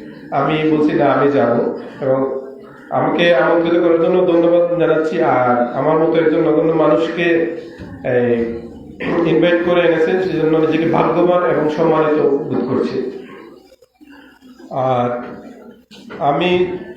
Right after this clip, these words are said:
একই সাথে আজকে যারা বি-, বিভিন্ন পেশা থেকে, বিশেষ করে শিক্ষক, তারপরে অন্যান্য যারা পেশার, যারা এখানে উপস্থিত হয়েছেন, বিশেষ অতিথিবৃন্দ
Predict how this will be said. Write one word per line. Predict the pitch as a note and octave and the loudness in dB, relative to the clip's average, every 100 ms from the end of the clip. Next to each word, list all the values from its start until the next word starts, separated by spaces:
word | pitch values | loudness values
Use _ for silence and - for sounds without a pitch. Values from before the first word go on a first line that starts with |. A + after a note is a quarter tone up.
| - - - - | -20 -20 -16 -8
একই | E3+ F3+ | -6 -4
সাথে | F#3 F#3 F#3 F3+ | -2 -2 0 0
আজকে | D#3+ C#3+ - E3+ | 0 0 -2 -2
যারা | E3 D3+ D3+ D3+ D3+ D3+ | 0 2 2 2 0 -2
বি-, | C#3+ - - E3 | -6 -10 -12 -6
বিভিন্ন | E3 E3+ G3+ F#3+ F3+ F3+ | -4 -2 -2 0 0 0
পেশা | E3 D#3 | 0 0
থেকে, | E3+ D3+ D3+ D3+ | -2 -2 -4 -2
বিশেষ | D3+ D#3 - | -2 -4 -6
করে | D3+ C#3+ C#3 | -2 0 2
শিক্ষক, | C#3+ E3+ - D#3+ D#3 D3+ D#3 - - - - - - - - _ | 0 -4 -6 -2 0 2 0 -4 -10 -14 -16 -18 -20 -20 -20 _
তারপরে | C#3 B2+ B2 D3 C#3 C#3+ C#3 C#3+ - - - - D#3 - - | -6 -4 -4 -4 0 0 -2 -6 -14 -20 -12 -6 -4 -4 0
অন্যান্য | E3+ E3 F3 F3 F3 E3+ F3 D#3 | 2 2 2 4 4 2 -2 -2
যারা | D#3 D#3+ D#3 D#3 - - | 2 2 2 0 -2 -4
পেশার, | D#3 E3+ E3+ D#3+ D#3+ D#3 - - - | 0 2 4 4 2 -2 -6 -12 -6
যারা | D#3+ D#3 D3+ - - - - | 0 4 4 2 0 -4 -4
এখানে | - D3+ D3+ | -4 0 2
উপস্থিত | D3+ - - - | 2 0 0 2
হয়েছেন, | A#2 D3+ D3+ C#3+ | 2 2 2 0
বিশেষ | C3+ C3+ - D3+ | 0 -2 -2 -2
অতিথিবৃন্দ | - D3+ C#3+ - D3 D3+ C#3+ C#3+ | 0 0 -2 -4 -2 -2 -2 0